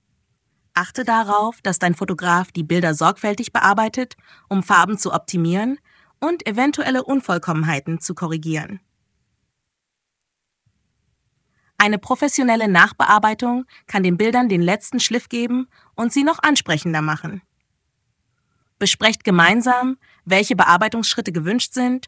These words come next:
und welche Stile bevorzugt werden. Denke auch daran, die Fotos in verschiedenen Formaten zu speichern, um sie vielfältig verwenden zu können. Mit einer durchdachten Nachbearbeitung erhältst du hochwertige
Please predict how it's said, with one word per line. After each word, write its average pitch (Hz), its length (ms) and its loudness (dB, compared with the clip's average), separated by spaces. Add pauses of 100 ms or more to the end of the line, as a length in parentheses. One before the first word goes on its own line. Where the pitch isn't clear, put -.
(220)
und 302 180 0
welche 302 260 2
Stile 262 320 2
bevorzugt 160 600 -4
werden. 160 380 -8 (1800)
Denke 311 300 2
auch 202 120 4
daran, 165 540 0 (280)
die 202 100 -4
Fotos 269 340 0
in 214 120 -2
verschiedenen 285 500 2
Formaten 214 480 2
zu - 120 -4
speichern, 165 600 -2
um 175 120 0
sie 185 140 -2
vielfältig 185 560 -2
verwenden 190 440 -2
zu 151 140 -6
können. 165 340 -6 (2000)
Mit 202 220 -2
einer 190 260 6
durchdachten 208 640 2
Nachbearbeitung 160 1080 2
erhältst 185 400 -2
du 185 160 -4
hochwertige 175 760 -2